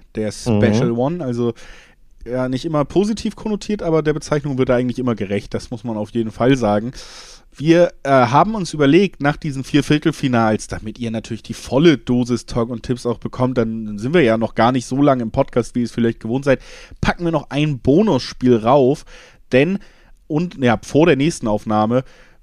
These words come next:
Speaker 1: wird noch ein Spiel gespielt und das ist am Donnerstag bei, äh, in La Liga,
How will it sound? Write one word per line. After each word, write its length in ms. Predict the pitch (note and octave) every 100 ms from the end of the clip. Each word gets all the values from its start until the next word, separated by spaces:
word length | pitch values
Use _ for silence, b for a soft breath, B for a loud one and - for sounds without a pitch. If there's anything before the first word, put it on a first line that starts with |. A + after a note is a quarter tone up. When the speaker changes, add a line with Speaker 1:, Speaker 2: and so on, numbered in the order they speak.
| -
Speaker 1:
wird 300 | C#3 D#3 - C3+
noch 200 | C3 B2
ein 340 | B2 C#3 D3 A#2+
Spiel 400 | - - D3+ D3+
gespielt 540 | C3 - C#3 D3 E3+
und 140 | C3+ B2+
das 140 | C3+
ist 60 | C3+
am 120 | B2
Donnerstag 600 | C3 D#3+ - D3 C#3 -
bei, 240 | C3 C3+ -
äh, 140 | B2
in 160 | B2 C#3
La 160 | B2 A#2+
Liga, 500 | C#3 A3 A3+ C3